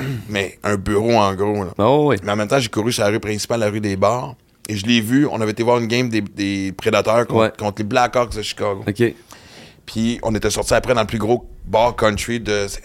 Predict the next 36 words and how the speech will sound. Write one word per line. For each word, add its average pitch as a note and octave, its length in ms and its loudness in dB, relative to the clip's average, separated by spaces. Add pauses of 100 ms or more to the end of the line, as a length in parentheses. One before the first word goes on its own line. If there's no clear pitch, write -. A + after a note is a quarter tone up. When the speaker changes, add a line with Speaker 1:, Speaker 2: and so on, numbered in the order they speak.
(280)
Speaker 1:
c'est - 140 -14
quoi - 160 -8
le A#2+ 60 -6
nom G2+ 120 -6
de F#2+ 60 -8
la, F#2+ 180 -6
c'est - 100 -18
pas B2+ 100 -2
Fifth - 260 -2
Avenue, G#2+ 260 0
non, G2 200 -2 (180)
c'est - 380 -16
quelque A2 120 -8
chose A#2+ 160 -2
Avenue. A2 220 6
Speaker 2:
Fifth, A#2+ 140 -2 (100)
Fifth B2 220 -2
Speaker 1:
C'est A#2+ 80 0
Speaker 2:
Avenue. G#2+ 220 0
Speaker 1:
Fifth B2 100 0
Avenue ? F3+ 260 0
Speaker 2:
Ouais, D3+ 140 -4
t'as A#2 80 -2
Fifth A2+ 240 -4
Speaker 1:
C'est A#2 60 0
Speaker 2:
Avenue, A#2 180 2
Speaker 1:
ça. A#2 160 2
Speaker 2:
ouais. G#2+ 100 -2 (1120)
C'est - 140 -2
la A#2 160 4
rue A#2 160 2
transversale, A2+ 720 0
en G2 100 -4
fait, - 240 -8
euh, G2+ 80 -6
Speaker 1:
Exact. - 460 0